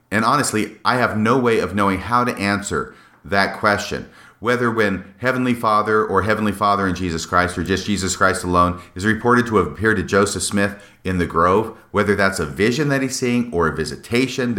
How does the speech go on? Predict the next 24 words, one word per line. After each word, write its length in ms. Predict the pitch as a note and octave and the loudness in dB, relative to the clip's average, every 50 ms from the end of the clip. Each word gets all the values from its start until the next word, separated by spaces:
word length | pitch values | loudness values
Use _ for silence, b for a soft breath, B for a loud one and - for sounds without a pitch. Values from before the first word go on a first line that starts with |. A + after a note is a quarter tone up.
| F2 E2 | -2 -2
whether 240 | F2+ F2+ F2 F2+ E2+ | -2 -2 0 -2 -2
they're 200 | F2 D#2 - - | -2 -2 -2 0
actually 540 | E2+ G2+ - - - - G2 F#2 F2+ F2 D#2+ | 0 0 0 -2 -4 -6 -4 -4 -2 -2 0
there 260 | F2+ F2+ F#2 F#2+ F#2 | 0 0 2 2 0
or 140 | - C2+ E2+ | 0 -2 -2
whether 220 | F2+ F2+ F2 F2 | -2 -2 -2 -2
he's 220 | D#2 F#2+ G2 F#2+ | -2 -2 -4 -4
just 180 | - D#2+ - - | -4 -6 -6 -4
seeing 200 | - G2+ F#2+ E2 | -4 -2 -2 -2
a 40 | D2+ | -4
vision 400 | C#2+ C2+ F#2 A2 G#2 A#2 B2 A#2+ | -2 0 0 2 2 2 0 0
of 100 | A2 A2+ | 2 0
them 140 | A2+ A2 G#2+ | 0 0 0
being 240 | A2 A2 A2 G#2+ | 0 0 0 0
there 160 | G#2 G2+ G#2 G#2+ | 2 2 2 2
and 100 | G2+ F#2 | 2 2
they're 80 | E2+ | 0
not 240 | E2 F2 F#2 G2+ - | 2 2 2 2 2
there 120 | - E2 | 0 -4
personally, 600 | D#2+ - G2 A2 G#2+ - - A2+ A2 A2+ A#2 A#2 A#2 B B B - | -2 0 0 0 0 0 -2 -2 -2 -2 -2 -2 -6 B B B -2
I 80 | G#2 | 0
have 180 | A2+ A2 F#2+ F2+ | 2 2 0 2
no 240 | G2+ G#2 G#2+ A2 G#2+ | 2 2 2 2 2
way 300 | G2 E2+ D#2 D#2 D2+ | 2 0 0 -2 -4